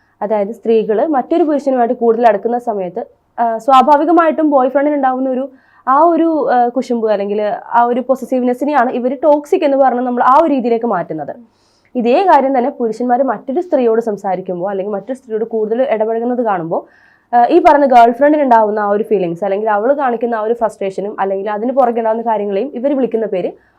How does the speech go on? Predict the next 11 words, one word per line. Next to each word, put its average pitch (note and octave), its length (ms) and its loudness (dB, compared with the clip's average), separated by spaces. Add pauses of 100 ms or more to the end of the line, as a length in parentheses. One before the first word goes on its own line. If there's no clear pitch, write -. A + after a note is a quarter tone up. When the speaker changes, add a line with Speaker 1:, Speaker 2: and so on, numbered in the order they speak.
(160)
Speaker 1:
overly A#3+ 340 4
obsession G#3+ 540 -4
അല്ലെങ്കിൽ G#3 360 -2
പൊസസീവ്നെസ് A#3 720 -4
ആണ്, F#3 220 -6
അല്ലെങ്കിൽ G#3 340 -8 (320)
ഇഷ്ടം D#4+ 280 0
കൊണ്ടല്ലേ C4+ 420 4
എന്നൊരു B3 320 2
സാധനമുണ്ട്. F3 500 -4
Speaker 2:
ഉം. - 160 -20